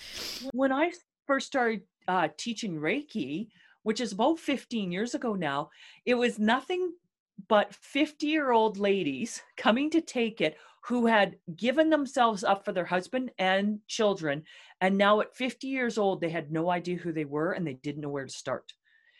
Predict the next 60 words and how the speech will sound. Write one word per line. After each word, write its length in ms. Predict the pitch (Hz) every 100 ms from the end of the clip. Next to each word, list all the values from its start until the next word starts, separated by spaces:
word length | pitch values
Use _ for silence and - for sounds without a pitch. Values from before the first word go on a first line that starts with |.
| _
So 220 | - 233
the 100 | 208
spiritual 680 | 208 - 233 269 320 - 262
journey 480 | 202 208 214 214 185
of 140 | 160 156
learning 420 | 175 220 262 240
Reiki 480 | 160 151 147 156 147
was 240 | 165 175 175
their 120 | 156
first 400 | - 170 156 -
step 280 | - 151 - _ _ - -
in 120 | 165
finding 400 | - 185 190 185
out 160 | 160 156
who 180 | 208
they 160 | 202 202
were, 360 | 180 175 175 170
what 260 | 165 175
they 100 | 190
were, 340 | 170 170 165 170
you 160 | 160
know, 80 | 160
what 240 | 156 175 175
they 60 |
wanted 200 | 180 170
to 40 | 160
create 260 | - 170 165
in 40 |
their 80 | 165
life. 180 | 147 131 - - -
And 100 | 226
it 80 | 220
was 160 | 208
really 240 | 254 285 240
interesting 340 | 240 254 190
'cause 160 | 220 220
I 120 | 247
was 180 | 262 -
thirty-five 720 | 240 208 175 - 226 277 294
at 120 | 196
the 60 | 170
time. 480 | - 151 127 139 170 _ - - - _ - -
And 140 | 220 247
they're 160 | 247
like, 220 | 240 214 -
"You're 260 | 202 285
so 240 | 320 - 339
lucky 680 | 330 233 208 294 - 247 170
'cause 200 | 226 208
you 100 | 240
know 240 | 233 247
what 240 | 294 277 277
you 80 | 240
want 280 | 233 262
at 140 | 247 -
thirty-five." 720 | 233 233 214 233 247 233 202
At 160 | 196 -
thirty-five, 540 | 262 247 226 214 208
you 100 | 208
know, 200 | 175 180